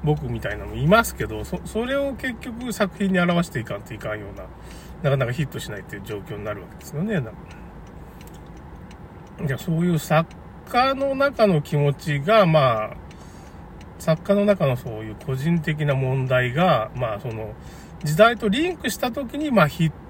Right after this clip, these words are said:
ト、大ヒットが生まれるんじゃないかっていう風な説ですね。うん。まあ、僕の場合は、せん-、まあ、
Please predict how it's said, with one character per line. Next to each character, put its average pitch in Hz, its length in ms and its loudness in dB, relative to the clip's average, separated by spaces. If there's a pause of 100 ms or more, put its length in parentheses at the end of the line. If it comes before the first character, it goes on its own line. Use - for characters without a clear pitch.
(140)
ト、 117 200 -2
大 131 240 6
ヒ 165 120 -2
ッ - 40 0
ト - 140 -6
が 110 60 -8
生 113 60 -6
ま 113 140 -2
れ 123 80 0
る 117 120 -2
ん 110 40 -6
じ 107 60 -12
ゃ 104 40 -12
な 104 80 -8
い 98 60 -12
か 101 100 -8
っ - 40 -10
て - 160 -14
い 98 40 -12
う 90 40 -14
風 110 140 -12
な 107 80 -12
説 - 320 -2
で - 60 -14
す - 120 -14
ね。 160 200 -4 (680)
う - 40 -8
ん。 110 300 -10 (2250)
ま 151 100 2
あ、 - 20 2
僕 220 260 0
の 175 80 6
場 127 140 6
合 117 100 4
は、 110 260 0 (1160)
せ 151 200 4
ん-、 156 100 0 (180)
ま 117 260 2
あ、 - 40 -6